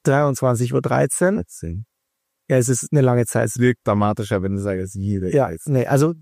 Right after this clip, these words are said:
Speaker 1: bei di-, also wirklich Respekt vor dir, ähm,
Speaker 2: Vielen
Speaker 1: dass du das so durchgezogen hast.
Speaker 2: Ich habe ja auch zwei Nickerchen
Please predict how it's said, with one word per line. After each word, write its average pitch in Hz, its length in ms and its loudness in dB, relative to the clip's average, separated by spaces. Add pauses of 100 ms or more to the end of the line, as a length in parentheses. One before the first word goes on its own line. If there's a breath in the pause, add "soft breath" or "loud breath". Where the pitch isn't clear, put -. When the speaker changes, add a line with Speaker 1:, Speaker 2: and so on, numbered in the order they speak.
(120)
Speaker 1:
bei 156 140 2
di-, 151 160 -4
also 147 240 2 (260)
wirklich 135 420 0
Respekt - 440 -2 (100)
vor 139 240 2
dir, 135 540 2
ähm, 127 140 2
Speaker 2:
Vielen 104 80 2
Speaker 1:
dass 98 160 0
du 135 60 -4
das 127 200 0
so 139 100 0
durchgezogen 156 540 2
hast. 170 80 2
Speaker 2:
Ich - 40 2
habe 101 120 0
ja 104 40 4
auch 101 60 -4
zwei 95 200 -2
Nickerchen 101 640 0